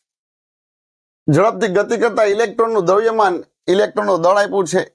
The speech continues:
એમ ઈ, નવ ગુણ્યા દસ ની માઇનસ એકત્રીસ કિલોગ્રામ આપ્યા છે. એકત્રીસ કિલોગ્રામ. અહીંયા એનો વિદ્યુતભાર આપ્યો છે, ઇલેક્ટ્રોનનો વિદ્યુતભાર ક્યુ બરાબર એક પોઇન્ટ છ ગુણ્યા દસ ની માઇનસ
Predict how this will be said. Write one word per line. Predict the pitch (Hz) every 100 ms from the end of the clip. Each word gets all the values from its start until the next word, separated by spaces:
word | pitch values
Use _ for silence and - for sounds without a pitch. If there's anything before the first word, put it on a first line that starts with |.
| 131 170
એમ | 180 - 190
ઈ, | 180 - _ _ _ - _ - _ _ -
નવ | 127 135 160 180
ગુણ્યા | 175 185 165
દસ | 170 -
ની | 175
માઇનસ | 165 160 170 - -
એકત્રીસ | 165 190 - 202 -
કિલોગ્રામ | - 156 139 127 123
આપ્યા | 113 - 110
છે. | - - _ - 135
એકત્રીસ | 143 160 - 185 -
કિલોગ્રામ. | 131 123 101 - _ _ _ _ _ _ _ _ _ _ _ _ _ _ _ _ -
અહીંયા | 208 240 208 160 - _ -
એનો | 202 208
વિદ્યુતભાર | 180 175 226 180 208
આપ્યો | 214 180 202
છે, | 202 185
ઇલેક્ટ્રોનનો | 190 175 202 190 170
વિદ્યુતભાર | 165 180 175 147 - -
ક્યુ | 190 175 - _ _ _ -
બરાબર | 139 151 175 165 - 143
એક | 151
પોઇન્ટ | - 170 160 -
છ | 180 165
ગુણ્યા | 151 135
દસ | 135 -
ની | 156
માઇનસ | 143 135 131